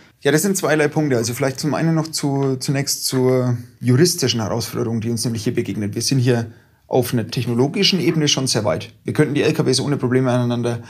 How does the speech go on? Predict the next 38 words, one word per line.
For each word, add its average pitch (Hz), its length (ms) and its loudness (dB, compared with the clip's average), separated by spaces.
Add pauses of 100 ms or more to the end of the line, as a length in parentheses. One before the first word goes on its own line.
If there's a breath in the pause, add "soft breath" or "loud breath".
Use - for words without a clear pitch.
(120 loud breath)
ankoppeln 160 460 2
und 135 100 0
hintereinander 123 440 2
herfahren 135 440 0
lassen. 139 320 0 (280 loud breath)
Dann 120 140 0
könnten 127 220 0
die 127 100 2
L - 80 0
K 123 160 0
Ws 120 180 0
wirklich 139 400 2
wie 127 120 2
ein, 120 140 2
äh, 95 160 -2
deutlich 123 360 0
agileres, 131 880 0
ähm, 120 160 0
Zugsystem 120 600 0
fungieren 139 460 0 (300 loud breath)
und 120 160 0
die 123 120 4
Logistik 120 440 0
in 113 100 0
Deutschland 113 400 -2
revolutionieren. 107 880 -2 (320 loud breath)
Da 123 100 2
kommen 180 280 4
wir 139 100 4
allerdings 127 360 0
nicht 170 220 2
hin, 151 220 4
solange 131 320 2
nicht 139 180 -4
die 131 80 2
Verantwortungsübernahme 117 1120 -2
geregelt 110 400 -4
ist. - 300 -6